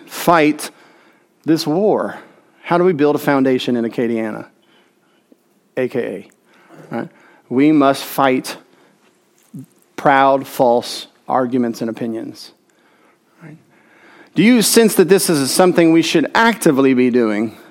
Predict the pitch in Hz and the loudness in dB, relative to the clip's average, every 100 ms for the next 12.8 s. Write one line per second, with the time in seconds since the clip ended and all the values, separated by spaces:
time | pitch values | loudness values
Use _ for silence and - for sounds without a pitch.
0 | _ _ _ - 160 160 202 - 180 165 | _ _ _ 0 2 2 0 2 2 4
1 | 165 147 135 - 196 185 - 143 147 127 | 2 2 0 0 2 2 0 0 0 2
2 | 135 123 135 131 123 139 131 127 135 127 | 0 0 0 0 0 0 0 0 0 0
3 | 127 127 123 120 117 113 113 - - - | 0 2 2 2 2 0 -4 -12 -18 -20
4 | - _ _ _ _ _ _ _ - 120 | -20 _ _ _ _ _ _ _ -4 -2
5 | 110 113 110 - - _ - - _ _ | -2 -8 -10 -12 -20 _ -20 -20 _ _
6 | _ _ _ _ - 143 135 143 143 - | _ _ _ _ -6 -4 0 2 0 -2
7 | 117 - - - _ _ _ - - _ | -6 -8 -18 -20 _ _ _ -20 -20 _
8 | 160 160 214 214 196 196 190 190 185 214 | 0 2 2 0 2 2 4 2 2 2
9 | 190 160 165 180 180 - 160 135 - _ | 2 4 4 2 2 2 0 -2 -10 _
10 | 139 123 165 160 170 165 180 143 104 - | -4 0 0 0 2 2 2 0 -2 -8
11 | - - _ _ _ _ _ _ 147 165 | -14 -18 _ _ _ _ _ _ 0 2
12 | 160 - 180 175 156 113 98 | 0 0 2 2 2 -2 -4